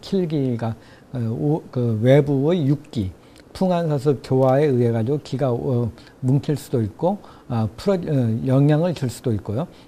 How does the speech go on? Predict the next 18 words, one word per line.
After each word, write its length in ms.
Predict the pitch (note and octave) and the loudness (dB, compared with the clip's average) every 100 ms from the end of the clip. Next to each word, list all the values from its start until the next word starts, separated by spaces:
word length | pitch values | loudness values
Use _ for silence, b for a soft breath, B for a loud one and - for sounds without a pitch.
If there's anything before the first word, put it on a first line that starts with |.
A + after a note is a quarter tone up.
| - | -6
또 100 | D3 | -4
이제 180 | B2+ B2 | -2 -2
에노히락, 800 | C3 C3 E3 E3 E3 D#3 C#3 B2 - B B - | 0 2 2 0 0 0 0 -2 -8 B B -6
아, 140 | B2 | -4
비공정의 640 | - C#3 C#3+ B2+ A#2 E3 G3+ | -2 0 2 2 0 -2 -4
그 240 | B2+ A#2 A2 | -2 -2 -4
킬기에 480 | - A3 G3 G#3+ | -2 -2 0 0
의해 260 | E3+ C3+ A#2+ | 0 0 0
가지고도 640 | A#2 A2 A2 A2+ A2 F3 | 0 -2 -2 -2 -2 -2
이제 320 | G3 C3 B2+ A2+ B B B | -4 -4 -2 -4 B B B
이 140 | B2+ | -4
몸이 320 | A2 A#2+ B2 E3+ | -2 0 0 0
이제 220 | C#3 A#2+ A2+ | -2 -2 0
영향을 400 | B2 C3+ C#3+ C3+ | 2 2 0 -2
받을 300 | - A#2 B2 | -4 -4 -4
수가 260 | - C3 | -6 -6
있습니다. 460 | A#2 A2+ A#2+ G#2+ G#2+ | -6 -6 -8 -6 -8
그래서 380 | - B2 A#2+ D3 | -8 -6 -4 -6